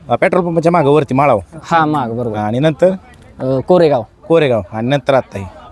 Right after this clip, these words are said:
Speaker 2: नाही, त्याच्यानंतर, अ, परत अमोलदादाला एक केला.
Speaker 1: बरं.
Speaker 2: परत त्या दिवशी क्वार्टरला राहिलोय.
Speaker 1: बरं.
Speaker 2: परत, हा, कडईन राहिलोय क्वार्टरला.
Speaker 1: बरं, बरं.
Speaker 2: बरडला वे-, राहिलोय.
Speaker 1: बरं, बरं.
Speaker 2: खळदला
Speaker 1: खळदला
Speaker 2: राहिलोय.
Speaker 1: राहिलोय.
Speaker 2: लय नाही गुलाल तसे.
Speaker 1: लय. आणि एक नंबर किती? चालू
Speaker 2: आता हे
Speaker 1: महिन्यात?
Speaker 2: दुसरा.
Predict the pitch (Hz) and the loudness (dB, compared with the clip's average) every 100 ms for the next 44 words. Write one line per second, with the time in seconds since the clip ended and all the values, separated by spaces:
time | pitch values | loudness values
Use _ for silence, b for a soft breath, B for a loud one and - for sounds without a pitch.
0 | - 160 135 117 160 170 170 175 175 170 | -4 -2 -2 -2 -2 0 2 4 4 4
1 | 165 - 170 160 175 180 180 170 170 - | 2 2 0 2 2 4 4 4 2 2
2 | 175 151 127 - 135 95 - - - - | 2 0 -2 -4 -2 -2 -8 -20 -18 -10
3 | 135 160 156 - 180 160 156 160 147 120 | -4 -2 -2 0 0 2 2 4 2 0
4 | 113 - 127 113 - _ _ - 143 147 | -8 -14 -8 -8 -8 _ _ -18 -10 -6
5 | 139 - 143 139 131 147 156 156 156 127 | -6 2 2 4 0 2 2 4 2 2
6 | 127 123 117 113 - 127 104 98 95 - | 0 0 -2 -6 -8 -8 -8 -8 -12 -14
7 | - 101 80 127 151 160 156 160 156 156 | -18 -18 -8 0 4 4 4 2 2 2
8 | 151 151 139 113 113 _ 127 113 98 98 | 4 4 2 0 -12 _ -6 -4 -4 -10
9 | 151 - - - - 156 147 151 147 127 | -12 -20 -20 -12 0 4 6 4 4 2
10 | 117 190 190 160 131 135 120 117 - 127 | 0 0 2 0 -4 -4 -4 -6 -10 -2
11 | 156 151 143 175 180 190 180 165 180 - | 2 2 2 0 2 0 0 -2 -6 -6
12 | 139 - 165 143 156 175 170 131 | -10 -2 2 4 4 2 2 -2